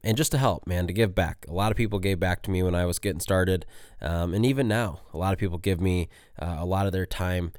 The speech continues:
for free. And so this is kind of a way for me to give back and hopefully teach you guys things that I've learned so you can avoid some of the hiccups, uh,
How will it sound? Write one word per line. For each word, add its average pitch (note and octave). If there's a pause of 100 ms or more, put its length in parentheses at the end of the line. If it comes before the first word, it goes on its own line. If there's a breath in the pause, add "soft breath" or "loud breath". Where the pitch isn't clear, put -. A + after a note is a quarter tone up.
(140 soft breath)
for E2+
free. G2+ (320 soft breath)
And F#2
so G2+
this B2
is B2
kind A#2+
of A2
a G#2+
way G#2
for G#2
me A2
to B2+
give G#2+
back G#2
and G2
hopefully G#2
teach A2
you G#2
guys G2
things F#2
that F#2
I've F2
learned C#3 (200 loud breath)
so -
you G2+
can G#2
avoid G2
some G#2
of F2+
the F2+
hiccups, - (320 soft breath)
uh, F2